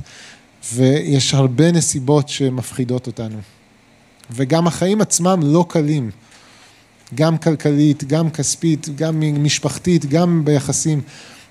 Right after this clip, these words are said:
אבל אבא, אתה, אתה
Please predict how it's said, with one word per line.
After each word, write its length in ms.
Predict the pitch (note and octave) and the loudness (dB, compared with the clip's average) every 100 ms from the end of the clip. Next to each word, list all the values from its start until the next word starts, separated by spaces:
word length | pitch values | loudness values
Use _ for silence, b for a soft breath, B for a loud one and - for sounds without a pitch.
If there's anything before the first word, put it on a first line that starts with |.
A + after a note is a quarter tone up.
| - | -6
אבל 280 | B2+ C#3 | -2 0
אבא, 380 | F#3 D#3+ D#3+ D3+ D#3 - | 0 -2 0 0 -2 -10
אתה, 360 | C3 - D#3+ D#3 - B B B B B - | -6 -2 0 0 -4 B B B B B -10
אתה 320 | C3 E3 E3 | -2 2 2